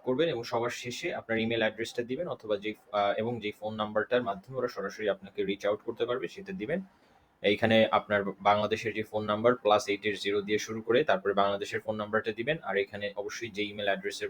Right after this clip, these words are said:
আপনার সেলার সেন্ট্রালি রেজিস্ট্রেশনের সময় ব্যবহার করছেন সেটা দিবেন, সেটাই প্রেফার্ড। এখন যদি আমরা সামারাইজ করি যে আমার কি কি লাগবে তাহলে। So, প্রথমে আমাকে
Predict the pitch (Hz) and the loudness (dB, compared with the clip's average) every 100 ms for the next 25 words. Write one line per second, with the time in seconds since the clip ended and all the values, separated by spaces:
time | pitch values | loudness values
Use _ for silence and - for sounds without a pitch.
0 | 95 95 - 98 92 - 107 101 - _ | -6 -8 -2 -2 -2 -8 -2 -2 -2 _
1 | _ _ - 117 113 120 117 104 101 110 | _ _ -2 0 4 6 6 4 2 0
2 | 113 110 117 113 110 101 101 113 - - | -2 0 -4 -2 0 2 4 2 -2 -8
3 | 143 - 95 101 104 135 151 104 104 95 | -8 -4 -4 -2 0 -2 -2 -2 -2 2
4 | 101 - 156 - _ _ _ _ - _ | 0 6 4 4 _ _ _ _ -20 _
5 | _ - 127 196 196 190 185 185 - - | _ 6 6 8 12 12 12 12 10 10
6 | 147 139 120 - 101 117 120 107 113 113 | 12 12 10 2 0 2 6 6 6 4
7 | 147 135 98 95 95 95 95 85 - 104 | 2 6 6 6 2 2 0 -2 -4 2
8 | 143 170 190 143 127 170 | 4 6 8 8 6 4